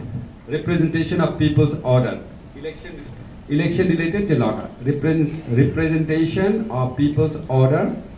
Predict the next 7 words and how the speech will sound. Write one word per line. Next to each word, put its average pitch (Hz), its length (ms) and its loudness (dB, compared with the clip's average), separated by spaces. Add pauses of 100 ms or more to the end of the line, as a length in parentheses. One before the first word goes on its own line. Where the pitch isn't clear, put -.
(380)
আরপিও 139 540 0 (140)
বা 120 240 -2
গণপ্রতিনিধিত্ব 135 840 0
আদেশ, 98 380 -6
না, 185 60 -2 (920)
দুই 127 80 4
হাজার 127 220 2